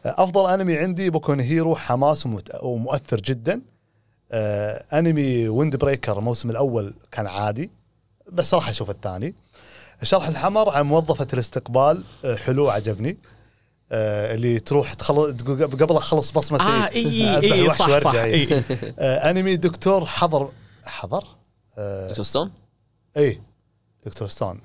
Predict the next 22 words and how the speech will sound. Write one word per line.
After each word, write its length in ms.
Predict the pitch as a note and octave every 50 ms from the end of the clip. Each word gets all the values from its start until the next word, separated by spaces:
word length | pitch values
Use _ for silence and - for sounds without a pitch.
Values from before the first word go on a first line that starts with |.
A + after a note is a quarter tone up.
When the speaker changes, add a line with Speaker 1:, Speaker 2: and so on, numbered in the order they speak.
| -
Speaker 1:
آه، 160 | G2 F#2+ F#2+ F#2+
الظاهر. 240 | F#2+ G2+ F#2+ -
Speaker 3:
الإعلان، 540 | G#2+ A2 G#2+ G2+ A2+ A#2 A#2 A2 G2+ G2+ G2+
آه، 180 | G2 G2 G2 G2
راح 180 | G#2+ G#2+ -
ينزل. 380 | A2+ A2 G#2+ G2 G2 G2 F#2 -
Speaker 1:
آه، 200 | D3 E3+ F#3 F#3+
بيكتب 320 | D#3+ E3+ E3 - - D#3
حجر، 460 | - - - F#3+ F3 E3+ E3+ D3 B2 - -
كتب 240 | - - - B2 -
حفر 320 | - D3 B2 G#2+ F#2 -
Speaker 3:
آه. 260 | - A2+ A2+ A2 G#2+
Speaker 1:
يمكن. 180 | G#2 G#2 A2 C#3
آه، 160 | C3 C3+ C3
الدكتور 520 | A#2+ A2+ A2+ C3 - - - D#3 D3+ C3+ -
ح-، 280 | - - - C#3 C3 A#2+
حجر. 360 | - - C#3+ C#3 A2+ A2 F#2+ - - -
Speaker 3:
إيه. 200 | A#2 G#2+ G#2 G#2+ - _ _ _ _ _ - - - - _ -
Speaker 1:
من 120 | A#2+ B2 C#3
الأنميات 460 | D3 D3 D3 C#3+ C#3+ D3 D#3+ D#3+ -
الممتعة 540 | B2+ C3+ D3 D#3 D#3+ E3+ E3+ G3 A3+ - -
و-، 60 | -